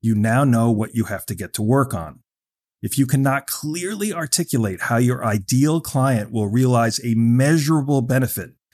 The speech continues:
that is a large multiple of your fees, then you need to figure it out now.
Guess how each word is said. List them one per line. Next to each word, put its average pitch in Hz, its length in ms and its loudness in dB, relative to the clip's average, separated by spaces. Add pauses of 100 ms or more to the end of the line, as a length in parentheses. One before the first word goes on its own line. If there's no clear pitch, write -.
(240)
that 117 120 0
is 110 100 0
a 104 140 0
large 127 560 2
multiple 127 560 0
of 117 120 -4
your 117 120 2
fees, 110 600 -2 (220)
then 110 160 2
you 113 100 6
need 107 300 0
to 131 80 0
figure 107 420 -4
it - 140 -12
out 139 380 -6 (420)
now. 107 520 -2